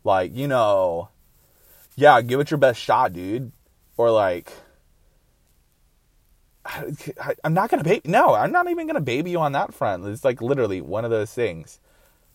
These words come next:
Uh, you either do or you do not. There is, there is literally no try. "Oh, I'm gonna do better tomorrow."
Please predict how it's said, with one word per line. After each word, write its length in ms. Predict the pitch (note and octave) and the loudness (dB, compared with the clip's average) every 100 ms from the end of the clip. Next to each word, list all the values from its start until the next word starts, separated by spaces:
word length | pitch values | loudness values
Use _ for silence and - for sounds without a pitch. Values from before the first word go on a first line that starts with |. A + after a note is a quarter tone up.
| - | -4
Uh, 460 | G2 F#2+ F2 E2+ - _ _ | 0 2 2 0 -6 _ _
you 160 | A#2+ C#3 | -8 -2
either 240 | D3+ C#3 | 0 0
do 240 | B2+ B2 A#2+ | -2 -4 -4
or 80 | G#2+ | -4
you 180 | F#2+ | -6
do 160 | F2 F#2 | -10 -10
not. 460 | E2 D2 - - - _ - | -10 -12 -14 -20 -20 _ -2
There 200 | C3+ D3 | 2 2
is, 200 | A2 - | 0 -8
there 280 | A#2 C3+ | -2 0
is 140 | C3 G2+ | 0 -2
literally 400 | A2 A2+ G2 F2+ | 0 0 -2 -6
no 160 | E2 | -8
try. 220 | D#2 E2 - | -8 -10 -4
"Oh, 80 | A2+ | 0
I'm 180 | D#3+ F3+ | 0 -2
gonna 200 | E3 C#3+ | -2 -4
do 360 | A#2+ A#2+ A#2+ | -4 -4 -4
better 460 | G2+ D#2+ F2+ E2+ D#2 | -4 -4 -4 -4 -8
tomorrow." 600 | - E2 C#2 G1+ G1+ - | -14 -14 -16 -18 -20 -20